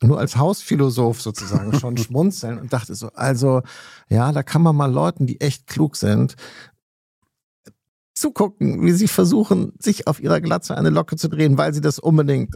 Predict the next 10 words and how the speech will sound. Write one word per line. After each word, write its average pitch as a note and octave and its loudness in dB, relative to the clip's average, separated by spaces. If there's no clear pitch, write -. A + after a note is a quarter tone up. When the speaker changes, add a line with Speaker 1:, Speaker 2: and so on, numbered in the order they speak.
Speaker 1:
äh, A2 2
äh, G#2+ 0
äh, G2+ 0
wollen. F#2+ 0
Äh, - -2
lustigstes D#3 0
Argument, C3+ 2
Zufall E3 0
bedeutet B2+ -4
keine C3+ -2